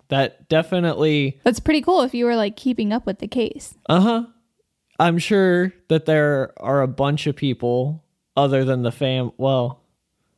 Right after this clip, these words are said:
Speaker 1: I guess there wasn't really a family looking for him.
Speaker 2: No, that's the
Speaker 1: So
Speaker 2: whole
Speaker 1: I
Speaker 2: thing.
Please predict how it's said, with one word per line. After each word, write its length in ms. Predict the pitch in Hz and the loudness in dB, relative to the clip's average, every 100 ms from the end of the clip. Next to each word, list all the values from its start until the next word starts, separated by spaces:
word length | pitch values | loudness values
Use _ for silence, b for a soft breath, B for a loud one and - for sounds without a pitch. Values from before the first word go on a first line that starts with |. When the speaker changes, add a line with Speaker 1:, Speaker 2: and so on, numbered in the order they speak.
| _ - | _ -6
Speaker 1:
I 80 | 131 | 0
guess 400 | 160 - - - _ | 0 -2 -10 -18 _
there 220 | 139 143 | -2 0
wasn't 300 | 143 147 139 | 2 2 0
really 240 | 117 139 135 | 0 2 2
a 60 | |
family 440 | 123 147 139 123 107 | 0 -2 -2 -2 -2
looking 400 | 127 - 110 107 | -4 -4 -6 -6
for 160 | 117 | -6
him. 340 | 120 127 117 135 - | -4 -4 -4 -6 -2
Speaker 2:
No, 280 | 294 233 254 | 2 2 2
that's 260 | 220 233 - | -2 -6 -6
the 120 | 214 | 0
Speaker 1:
So 200 | 170 156 | 2 2
Speaker 2:
whole 80 | 139 | 2
Speaker 1:
I 180 | 131 | 0
Speaker 2:
thing. 160 | 202 208 | -2 -4